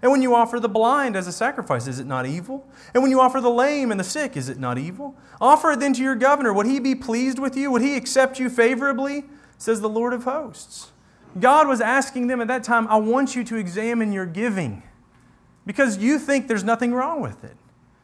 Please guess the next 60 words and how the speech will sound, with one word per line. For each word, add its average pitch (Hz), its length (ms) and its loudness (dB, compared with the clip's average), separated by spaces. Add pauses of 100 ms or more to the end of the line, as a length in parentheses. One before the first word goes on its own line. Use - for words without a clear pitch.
(180)
You 285 140 -2
think 294 180 -2
that 262 80 -2
there's 349 180 -8
no, 339 120 -2
what, 339 260 -2
what 339 260 4
are 392 100 4
we 370 120 2
doing 339 260 0
wrong, 320 260 4
God? 254 180 2
We're 311 100 0
giving 294 380 -2
to 269 100 -4
you 269 160 2
what 254 280 -2
you 262 60 -6
request." 285 600 -4 (280)
He's 233 160 -10
saying, 233 220 -6
"Is 190 140 -8
that 233 180 0
how 226 100 -4
you 202 180 -6
would 175 160 -10
give 156 200 -6
it - 240 -10 (400)
to 196 100 -14
your 202 120 -10
governors?" - 560 -14 (1700)
Let's 175 120 -12
look 247 100 -4
at 240 80 -4
the 214 60 -4
service 208 400 -2
that 165 120 -6
we 180 140 -8
give 151 260 -8
God 165 300 -4
in 143 80 -8
our 226 160 -8
lives. - 500 -18 (800)
And 202 80 -8
we 220 60 -4
look 254 140 -4
at - 20 -10
it - 40 -8
and 185 60 -12
say, 202 80 -10
"But 185 120 -2
I'm 180 180 2
giving 220 400 0
God 120 320 0
something. 180 560 -6
Should, 175 400 -8
shouldn't 277 240 -2
that 254 120 -2
be 233 120 -2
enough?" 208 540 -2